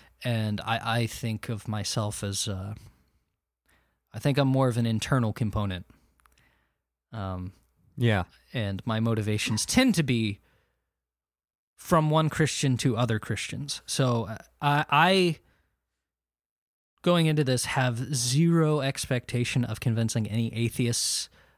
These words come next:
Speaker 1: that they're wrong, and that's not what I'm going to try to do.
Speaker 2: Yeah.
Speaker 1: What I'm gonna try to do is to respond to these questions, to respond to these answers, um,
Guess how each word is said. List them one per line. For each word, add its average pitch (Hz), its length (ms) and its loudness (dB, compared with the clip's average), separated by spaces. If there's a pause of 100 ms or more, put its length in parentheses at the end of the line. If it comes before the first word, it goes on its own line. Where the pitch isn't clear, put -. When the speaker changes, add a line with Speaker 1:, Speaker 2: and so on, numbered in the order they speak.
(140)
Speaker 1:
that 110 300 -6
they're 95 180 -2
wrong, 95 520 -2 (440)
and 123 200 0
that's 120 220 -2
not 135 260 0
what 131 140 0
I'm 120 120 0
going 117 220 -2
to - 60 -12
try 107 240 -6
to 113 100 -6
do. 98 320 -8 (520)
Speaker 2:
Yeah. 110 180 0
Speaker 1:
What 92 120 -6
I'm 269 280 6
gonna 151 180 2
try 113 260 -2
to 107 100 -6
do 107 460 -4
is 117 280 -2 (120)
to 110 340 0
respond 151 640 0
to 151 100 0
these 127 200 0
questions, 110 560 -4 (440)
to - 340 -4
respond 180 360 2
to 170 60 2
these 139 180 0
answers, 117 580 -2 (720)
um, 107 380 0